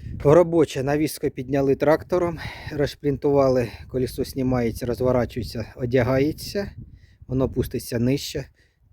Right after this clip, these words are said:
те колесо переставиться на цю сторону. Такий вони мають вигляд з цієї сторони. По ціні: на вісім борін —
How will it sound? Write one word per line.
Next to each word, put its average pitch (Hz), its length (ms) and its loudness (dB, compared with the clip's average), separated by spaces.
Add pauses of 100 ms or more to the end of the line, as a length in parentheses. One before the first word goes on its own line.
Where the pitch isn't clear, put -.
(120)
те 170 160 4
колесо 143 420 0
переставиться 131 1000 -6
на 123 160 0
цю 107 240 -8
сторону. 107 540 -10 (880)
Такий 147 340 0
вони 135 240 2
мають 127 520 0
вигляд 110 580 0 (840)
з - 180 -20
цієї 139 200 4
сторони. 156 760 -4 (3500)
По 156 160 4
ціні: 143 600 -2 (720)
на 147 360 2 (160)
вісім 139 720 -2
борін — 120 500 0